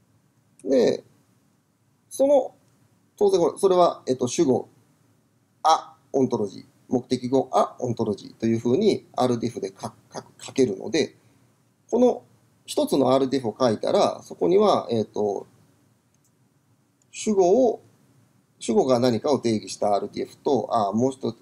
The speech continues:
目的語が何かというアールディーエフと、ついでに言うと、述語が何かというアールディーエフもあるので、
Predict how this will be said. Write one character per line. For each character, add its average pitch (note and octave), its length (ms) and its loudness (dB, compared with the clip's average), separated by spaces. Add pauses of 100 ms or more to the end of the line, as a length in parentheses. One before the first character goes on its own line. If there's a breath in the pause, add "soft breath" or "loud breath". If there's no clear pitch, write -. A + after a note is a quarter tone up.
目 C#3+ 200 -2
的 F3+ 200 -4
語 B3+ 160 2
が A3+ 120 4
何 C#3 220 0
か - 140 -10
と - 80 -8
い D#3 120 4
う D3+ 140 0 (340)
ア A#2+ 140 0
ー G#2+ 60 -2
ル G#2 100 -6
デ F2+ 80 -12
ィ F#2+ 60 -8
ー - 20 -4
エ F#2+ 40 -4
フ - 100 -20
と、 - 240 -2 (560)
つ F#3+ 100 0
い F#3+ 40 2
で G3 80 6
に - 20 6
言 G#3+ 80 4
う - 20 -4
と、 G#3 80 2
述 D3+ 280 -4
語 D#3 120 -2
が D3 100 0
何 C#3+ 200 2
か B2 100 -2
と D#3 80 -6
い D#3+ 80 2
う B2 120 2
ア A2+ 60 2
ー A2 60 2
ル A2+ 60 -6
デ A2 80 -4
ィ A2 40 -4
ー - 20 -16
エ - 40 -16
フ F#2+ 60 -18
も G2 100 -4
あ G2+ 60 -2
る G2+ 100 -12
の G2 140 -12
で、 - 180 -2